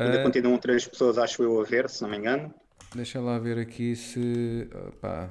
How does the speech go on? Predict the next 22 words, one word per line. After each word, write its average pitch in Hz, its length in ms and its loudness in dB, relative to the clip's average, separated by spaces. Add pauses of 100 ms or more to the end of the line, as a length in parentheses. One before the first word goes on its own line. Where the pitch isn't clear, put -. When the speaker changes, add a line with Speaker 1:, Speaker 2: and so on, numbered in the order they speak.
(120)
Speaker 2:
é 113 100 -8
que - 80 -8
eu 117 40 -2
fiquei 120 260 0
mesmo 117 300 4
sem 117 200 -2
net. 113 340 0 (340)
Isto - 180 -12
foi 107 180 0
abaixo. 101 520 -2 (1300)
Não, 117 120 -2
mas 139 160 -4
eu 185 80 2
acho 180 140 2
que - 60 -12
sim. 107 220 -2 (640)
Eu 107 100 -4
acho 107 120 -4
que - 60 -18
está 110 120 2
a 107 40 -2
funcionar. 107 640 -6